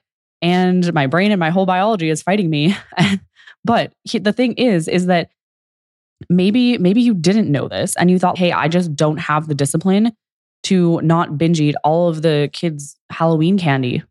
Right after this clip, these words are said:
right? And sometimes people who struggle with cravings or struggle with food or struggle with any type of addiction, it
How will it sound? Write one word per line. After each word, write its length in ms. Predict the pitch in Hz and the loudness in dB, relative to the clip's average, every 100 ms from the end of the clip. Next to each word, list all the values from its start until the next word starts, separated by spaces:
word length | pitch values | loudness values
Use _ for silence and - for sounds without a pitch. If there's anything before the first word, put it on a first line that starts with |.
| _ _ - | _ _ -2
right? 200 | 156 - _ _ _ _ | -2 -2 _ _ _ _
And 460 | - 180 175 170 160 _ _ _ _ _ | 0 2 2 0 -2 _ _ _ _ _
sometimes 480 | - - 254 226 208 | -8 0 2 2 0
people 340 | 185 - 165 160 | 0 0 2 0
who 140 | 175 | 0
struggle 400 | - 160 220 196 | 0 -2 0 0
with 120 | 151 | 0
cravings 380 | - 143 147 147 | -2 -2 0 0
or 100 | - | -2
struggle 300 | 143 208 233 | -2 0 0
with 180 | 160 - | -2 -2
food 240 | 151 143 147 | 0 0 2
or 80 | |
struggle 260 | - 185 185 | 0 0 2
with 160 | 170 - _ _ _ - | 0 -2 _ _ _ -4
any 160 | 208 302 | 0 0
type 220 | 196 170 | 0 0
of 100 | 156 | 0
addiction, 460 | 151 240 - 135 147 | 0 -2 -2 -4 -2
it 180 | 196 | -4